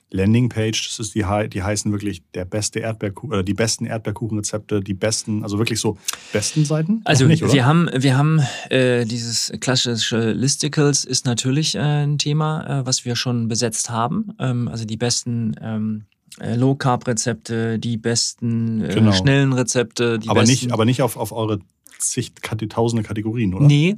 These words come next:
Speaker 2: ähm, was wir
Speaker 1: Braucht ihr dringend?
Speaker 2: das, also nicht auf allen Kategorien
Speaker 1: Ja,
Speaker 2: haben wir das
Speaker 1: okay.
Speaker 2: nicht. Wir haben das aber schon für ziemlich viele Sachen
Speaker 1: Okay.
Speaker 2: tatsächlich gemacht. Also
Speaker 1: Ja.
Speaker 2: wir haben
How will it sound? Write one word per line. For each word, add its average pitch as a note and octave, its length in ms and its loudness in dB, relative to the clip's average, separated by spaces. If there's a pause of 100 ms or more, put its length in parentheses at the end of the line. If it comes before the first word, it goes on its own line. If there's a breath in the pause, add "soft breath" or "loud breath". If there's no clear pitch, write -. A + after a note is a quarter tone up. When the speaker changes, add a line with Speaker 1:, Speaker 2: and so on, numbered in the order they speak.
(120)
Speaker 2:
ähm, C3+ 480 0
was - 300 0
wir F3+ 300 2
Speaker 1:
Braucht A2 240 -2
ihr A2 80 2
dringend? A2+ 400 0 (580 loud breath)
Speaker 2:
das, - 280 0 (520)
also C3 180 4
nicht E3 200 6
auf - 180 -4
allen F#3 320 0
Kategorien G3+ 380 2
Speaker 1:
Ja, G3 80 0
Speaker 2:
haben G3 40 0
wir G3+ 60 -2
das G3 120 -2
Speaker 1:
okay. G3 80 0
Speaker 2:
nicht. F#3 100 -2
Wir D3+ 80 2
haben D3 100 4
das C#3+ 80 0
aber C3 140 2
schon B2+ 160 0
für B2 120 -4
ziemlich B2 300 0
viele A2 240 -2
Sachen G#2 220 0
Speaker 1:
Okay. G2 80 0
Speaker 2:
tatsächlich F#2+ 340 -4
gemacht. G2+ 260 -6
Also G#2+ 180 -4
Speaker 1:
Ja. G#2+ 40 2
Speaker 2:
wir A#2+ 60 4
haben C3+ 220 4